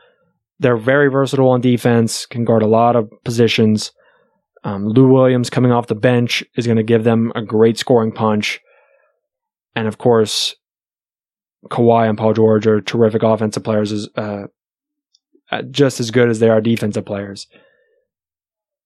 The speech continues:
And I just think that that's a good duo. Um, it's not the best duo, but it's a great duo with great supporting pieces who can play tremendous defense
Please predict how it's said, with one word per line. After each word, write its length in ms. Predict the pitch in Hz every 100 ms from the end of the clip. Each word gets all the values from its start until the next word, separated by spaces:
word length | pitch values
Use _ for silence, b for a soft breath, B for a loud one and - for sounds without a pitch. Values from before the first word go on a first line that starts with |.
| -
And 680 | 117 110 104 104 98 - - _ _ _
I 120 | - 123
just 160 | 117
think 180 | 123 110
that 140 | 107
that's 320 | 117 113 - - _ _ _ _ _ _ _ _ -
a 80 | 117
good 260 | 131 127
duo. 600 | 127 123 120 120 117 113 _ _ _ _ _ _ -
Um, 360 | 101 101 101 - _
it's 120 | 131
not 120 | 151
the 40 | 135
best 280 | 139 143 -
duo, 260 | 143 143
but 120 | 127
it's 100 | 117
a 40 | 117
great 540 | 120 110 120 139 139
duo 640 | 135 131 127 123 120 110 - _ _ _ _ _ _ _ _ _ _ -
with 380 | 117 120 - - 135
great 340 | 120 120 127
supporting 500 | - 113 139 127 117
pieces 680 | 110 123 110 120 113 110 -
who 180 | 123 120
can 200 | 120 113
play 260 | 131 113
tremendous 600 | - 117 117 127 127 113
defense 720 | - 123 113 120 113 107 -